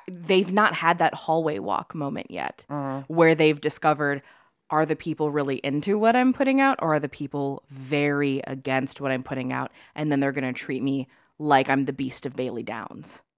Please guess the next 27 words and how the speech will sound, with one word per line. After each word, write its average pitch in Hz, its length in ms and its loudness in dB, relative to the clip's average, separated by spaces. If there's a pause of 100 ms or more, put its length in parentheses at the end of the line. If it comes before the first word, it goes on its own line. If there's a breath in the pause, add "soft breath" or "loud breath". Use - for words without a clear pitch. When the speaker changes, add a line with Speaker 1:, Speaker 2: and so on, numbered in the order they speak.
(120)
Speaker 2:
Yeah, 190 520 -2 (180)
uh, 139 340 -2
that's, 131 320 -4
that 135 220 0
second 131 320 -2
point 120 200 -4
is 110 80 -6
kind 113 220 -6
of 104 80 -10
more 110 240 2
of 101 80 -2
where 104 100 0
I 101 60 0
sit - 200 -8
with 101 120 -8
this, 104 380 -2 (240)
where, 101 580 -2 (800)
you 113 140 -12
know, 98 160 -8
you 98 240 -6
and 104 80 -2
I 110 100 2
are 131 80 4
both 131 240 2
basement 131 400 -2
kids, 110 300 0
and 98 560 -4